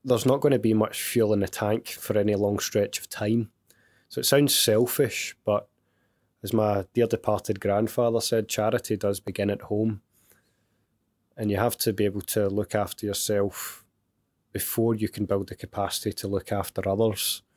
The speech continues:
Um, and that probably sounds like a bit of a philosophical stretch. However, in line with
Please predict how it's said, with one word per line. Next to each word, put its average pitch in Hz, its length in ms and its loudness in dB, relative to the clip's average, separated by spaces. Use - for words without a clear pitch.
Um, 95 480 -2
and 110 100 2
that 117 160 2
probably 101 240 0
sounds 101 300 0
like 98 120 -2
a 101 60 -4
bit 101 140 -2
of - 100 -10
a - 60 -4
philosophical 98 840 -2
stretch. - 640 -2
However, 110 600 2
in 107 160 2
line 110 200 4
with - 360 0